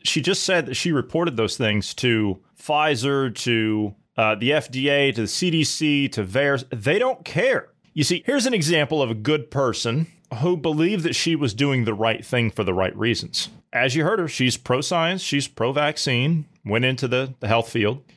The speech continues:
What I find fascinating about all this is, and I'm not blaming her, I, I'm just saying in general here, I'm just kind of putting an umbrella over this entire thing with the medical establishment. What I'm fascinated by with all of this,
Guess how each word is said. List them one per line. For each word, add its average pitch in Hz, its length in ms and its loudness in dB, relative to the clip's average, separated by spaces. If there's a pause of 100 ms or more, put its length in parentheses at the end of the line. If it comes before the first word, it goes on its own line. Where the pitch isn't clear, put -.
(140)
What 139 180 0
I 208 120 2
find 220 280 -2
fascinating 127 540 0
about 98 220 2
all 92 100 2
this 92 220 -2
is, 107 420 2 (260)
and 127 80 0
I'm 135 100 2
not 165 180 0
blaming 143 320 2
her, 95 320 -2 (240)
I, 123 80 4
I'm 127 160 0
just 151 180 0
saying 135 300 2
in 117 220 0
general 95 380 2
here, 85 220 0
I'm 90 120 2
just 101 120 0
kind 113 160 2
of - 80 -4
putting 110 240 2
an 98 80 0
umbrella 95 440 0
over 92 280 -2
this 87 220 -2
entire 95 360 2
thing 95 320 0
with 98 140 2
the - 80 -8
medical 95 400 0
establishment. 92 640 0 (200)
What 151 200 0
I'm 208 140 -2
fascinated 117 640 0
by 95 400 0 (160)
with 104 240 -4
all 101 160 0
of 87 80 -4
this, 92 300 -2